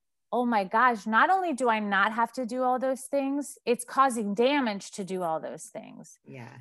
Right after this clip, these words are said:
Speaker 1: So I, she said, "So what do I do?" I said, How about you pick one thing from all those things? Just pick one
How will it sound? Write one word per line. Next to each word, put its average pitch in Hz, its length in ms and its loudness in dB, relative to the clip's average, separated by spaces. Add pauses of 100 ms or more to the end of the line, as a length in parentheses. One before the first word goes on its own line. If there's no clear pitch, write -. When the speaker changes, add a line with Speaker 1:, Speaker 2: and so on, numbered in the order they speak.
Speaker 1:
So 247 480 2
I, 254 140 4
she - 420 -10
said, 262 220 0
"So - 180 -6
what 262 100 2
do 262 60 0
I 254 100 2
do?" 233 140 2
I 226 40 0
said, 220 200 -6
How 220 420 0
about 180 540 2 (360)
you 196 120 -6
pick - 380 -10 (400)
one 185 340 -10
thing 165 460 -16 (840)
from 190 180 -8 (120)
all 233 240 6
those 240 300 0
things? - 600 -8
Just 233 340 -6
pick 233 300 -6
one 190 640 -6